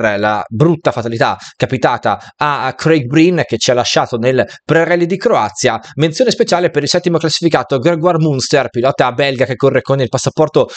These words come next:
lussemburghese, all'esordio assoluto in realtà, eh, nel rally scorso di Cile con la Ford Puma R L uno, eh, e ha fatto comunque una ottima impressione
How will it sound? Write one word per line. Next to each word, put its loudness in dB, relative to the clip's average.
lussemburghese, 2
all'esordio 0
assoluto 2
in 0
realtà, 0
eh, 2
nel 2
rally 0
scorso 2
di -2
Cile 2
con 0
la 2
Ford -4
Puma 2
R 4
L 2
uno, 2
eh, 0
e 2
ha 0
fatto -4
comunque 2
una 2
ottima 0
impressione 0